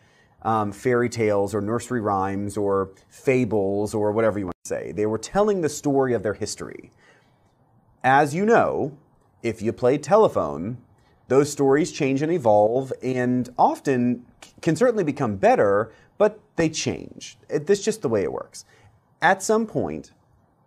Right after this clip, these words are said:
they were written down so that the change that happens naturally with oral tradition became much smaller. So scribes then began to transfer from one scroll to the next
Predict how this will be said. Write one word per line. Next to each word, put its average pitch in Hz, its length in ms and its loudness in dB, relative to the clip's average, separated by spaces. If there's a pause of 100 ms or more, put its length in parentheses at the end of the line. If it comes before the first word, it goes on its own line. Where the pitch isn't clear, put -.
(160)
they 127 140 4
were 131 140 6
written 160 280 0
down 87 640 -2 (480)
so - 380 0
that 147 340 4 (100)
the 104 200 -4
change 202 1040 -2 (720)
that 113 160 2
happens 143 540 -2
naturally 131 480 -2
with 120 180 -4
oral 120 260 2
tradition 175 760 -4 (840)
became 131 420 0
much 117 220 -2
smaller. - 580 -2 (460)
So 127 560 4
scribes 170 760 2
then 107 200 0
began 101 340 -4
to 95 60 -6
transfer 98 1080 -2 (240)
from 110 240 -2
one 123 240 2
scroll 165 280 2
to 170 80 -10
the 170 120 -2
next - 520 -6